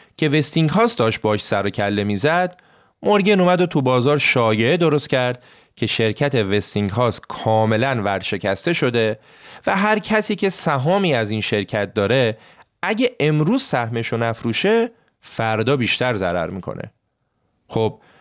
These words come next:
بالاخره مورگن هم برای خودش بروبیایی داشت و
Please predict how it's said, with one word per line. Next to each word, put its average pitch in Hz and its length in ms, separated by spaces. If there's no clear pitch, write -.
بالاخره 117 360
مورگن 147 340
هم 175 120
برای 143 180
خودش 170 300
بروبیایی 127 580
داشت 170 280
و 160 220